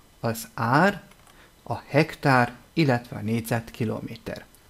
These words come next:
Természetesen mindkét irányban léteznek még más mértékegységek, viszont a mi leckénkben ezekkel fogunk foglalkozni. Ha a mi számegyenesünkön végig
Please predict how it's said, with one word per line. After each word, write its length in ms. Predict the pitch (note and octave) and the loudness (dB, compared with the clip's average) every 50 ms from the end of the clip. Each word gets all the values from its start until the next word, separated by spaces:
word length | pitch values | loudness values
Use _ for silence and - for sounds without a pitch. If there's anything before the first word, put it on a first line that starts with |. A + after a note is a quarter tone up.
| - - - - - _ _ | -20 -20 -20 -20 -20 _ _
Természetesen 960 | - A2+ A2 A2+ A#2+ A#2+ A#2 - C3 - - D3+ D3+ - - E3+ F3+ F3+ D#3 - - | -6 -2 -2 0 0 0 -2 -2 -2 0 0 0 0 2 2 2 2 2 0 0 2
mindkét 460 | D#3 D3 C3 A#2+ - B2 A2+ - - | 4 4 4 4 0 -4 -6 -4 -2
irányban 480 | C3+ B2 A#2 A2+ A#2 A2 A2+ A#2 A#2 | -2 0 0 0 0 0 0 0 0
léteznek 600 | A2+ A#2+ A2+ A2 - A2+ A2+ G#2 - A#2 A2+ A2 - | 0 0 -2 -4 -4 -6 -6 -4 -4 -6 -6 -4 -4
még 140 | A#2+ A#2 A#2 | -4 -2 0
más 300 | A#2 A2 G#2+ G#2+ - - | -2 -2 -2 -4 -4 -4
mértékegységek, 1040 | B2 C3+ D3+ - D#3+ D3+ C#3+ - B2+ B2 - - B2 B2 A#2 B2 A#2 A#2+ - - - - - - - - - - - _ _ | -2 -4 -2 0 0 2 2 2 0 0 -2 -4 -4 -2 0 -2 -2 -2 -4 -10 -18 -20 -20 -20 -20 -20 -20 -20 -20 _ _
viszont 420 | - F3+ E3+ - - D#3 C#3 C#3+ | 0 0 2 4 4 2 2 2
a 60 | C3 | 2
mi 120 | A#2+ B2 B2 | 2 2 2
leckénkben 840 | A2 A2+ - - - - A#2+ A#2 G#2+ A2+ B2 A#2+ A#2+ A#2 A2+ - - - _ _ _ | 2 0 -2 -6 -4 -4 -2 -2 -2 -2 -4 -2 -2 -4 -4 -8 -14 -20 _ _ _
ezekkel 460 | - A#2+ A2+ B2 A2 - - A2+ G#2+ | -4 -4 -4 -4 -8 -10 -10 -12 -6
fogunk 340 | - A#2+ A2 A#2 A#2 A2+ - | -6 -4 -4 -2 -4 -4 -4
foglalkozni. 840 | - B2 A2 G#2+ - - A2+ - - - A#2 - - - - - - - _ _ _ _ _ _ _ _ _ _ - - - - - - - - _ _ | -4 -6 -6 -6 -8 -10 -10 -10 -10 -10 -10 -10 -8 -10 -10 -10 -12 -18 _ _ _ _ _ _ _ _ _ _ -20 -20 -20 -20 -20 -20 -20 -20 _ _
Ha 380 | - - E3+ E3 D#3 D3 C#3+ | 2 6 6 8 8 8 8
a 80 | C#3+ D3 | 8 6
mi 120 | D#3 D3+ | 6 4
számegyenesünkön 1300 | C#3 - - E3+ D3 B2 A#2 A2+ A2 A#2 A2+ A2+ A2 - - - A#2 A2 - - C#3+ D#3+ G3+ G#3 F#3+ - - | 2 4 4 6 6 6 4 2 -2 -4 -4 -4 -4 -4 -4 -4 -4 -4 -2 2 2 4 4 2 0 -4 -6
végig 480 | - A#2 A#2+ A#2+ A2 A2+ A2+ A2+ - | -4 -2 0 0 0 0 -2 -4 -8